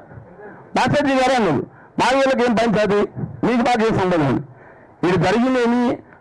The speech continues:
టీవీ డిబేట్లలో జరిగిన మొత్తం మీరు సీక్వెన్స్ చూడండి. ఎవరు మాట్లాడుతున్నారు, ఎక్కడ వైశ్యులు మాట్లాడతలేరు, సన్నగారు మాట్లాడతలేరు, చేనేత కార్మికులు మాట్లాడతలేరు, ఒక పిడమర్తి రవి మాట్లాడుతున్నారు, ఒక శ్యామ్ సింగ్ మాట్లాడుతున్నారు, లేకపోతే ఇంకేదో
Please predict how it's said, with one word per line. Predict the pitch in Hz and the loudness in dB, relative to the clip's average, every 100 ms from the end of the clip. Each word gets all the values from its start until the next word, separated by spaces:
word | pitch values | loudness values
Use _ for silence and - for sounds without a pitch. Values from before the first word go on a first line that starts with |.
| - | -4
టీవీ | 220 247 269 | -2 0 2
డిబేట్లలో | 233 220 208 220 214 | 2 0 0 0 2
జరిగిన | 180 202 240 | 2 2 0
మొత్తం | 202 196 254 | -2 -2 0
మీరు | 226 | 0
సీక్వెన్స్ | 185 - 214 233 185 | 0 -2 -2 0 0
చూడండి. | 160 139 120 107 - - - | 0 0 0 -2 -8 -18 -4
ఎవరు | 170 262 277 | 0 2 2
మాట్లాడుతున్నారు, | 277 269 269 240 247 247 | 2 2 0 2 0 0
ఎక్కడ | 240 262 | 0 0
వైశ్యులు | 240 233 233 254 | 2 0 0 0
మాట్లాడతలేరు, | 233 233 226 214 220 226 269 | 2 2 0 0 0 2 0
సన్నగారు | 214 208 247 240 240 | 0 0 2 0 0
మాట్లాడతలేరు, | 226 202 208 196 220 - 185 | 0 0 0 0 0 0 0
చేనేత | 220 254 233 | 0 0 0
కార్మికులు | 233 220 214 | 0 0 0
మాట్లాడతలేరు, | 208 196 202 185 208 247 | 0 0 0 0 0 0
ఒక | 254 - - 202 | -2 -8 -4 -2
పిడమర్తి | 180 214 254 240 233 | 0 0 0 0 2
రవి | 226 | 2
మాట్లాడుతున్నారు, | 208 214 202 196 226 269 | 0 0 0 0 0 0
ఒక | 208 190 | 0 0
శ్యామ్ | 233 220 | 0 0
సింగ్ | 240 | 0
మాట్లాడుతున్నారు, | 226 202 202 214 285 | 0 0 0 0 0
లేకపోతే | 220 226 | 2 0
ఇంకేదో | 254 202 233 233 | 0 0 2 0